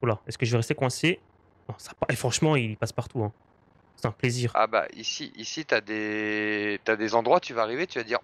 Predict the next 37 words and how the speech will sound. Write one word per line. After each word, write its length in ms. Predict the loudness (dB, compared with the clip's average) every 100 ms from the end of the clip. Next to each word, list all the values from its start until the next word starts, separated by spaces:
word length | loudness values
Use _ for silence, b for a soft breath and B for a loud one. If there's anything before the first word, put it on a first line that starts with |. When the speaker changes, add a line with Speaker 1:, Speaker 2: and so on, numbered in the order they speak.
| -4
Speaker 2:
hmm, 300 | -12 -12 -8
je 120 | -6 -2
pense 200 | -2 -2
que 100 | -4
ça 160 | -2
passe. 340 | 2 2 -2 -8 B B B -2
Et 100 | 2
arrivé 260 | 2 2
sur 180 | 2 2
les 80 | 2
lieux, 180 | 2 -2
tu 180 | -2 -4
fais, 180 | 0 0 -2
hmm, 840 | 0 2 2 -2 -4 -4 -2 -4 0
comment 220 | 2 4
je 80 | 2
fais 80 | 0
demi-tour 380 | -8 -4 0 0
ici ? 480 | 0 -4 -2 -4 -6
Speaker 1:
C'est 220 | 0 0
ça. 260 | 2 0 0
<laughs> 60 | -2 0 2 0 0 -4 -4 -6 -6 -10 -10 -12 -14 -16 -18 _ _ _ 0 2 2 2 -2 B
Ah, 60 | 2
je 60 | 4
suis 120 | 2
totalement 400 | 0 2 4 4
à 40 |
l'opposé, 360 | 4 2 4 4
merde. 300 | 4 2 2 -4 _ _ 0
Euh, 800 | 4 4 4 4 6 6 4 4
ouais, 100 | 2
il 60 |
va 80 | 0
falloir 180 | -4 -6
que 80 | -6
je 60 |
tourne 360 | -4 2 4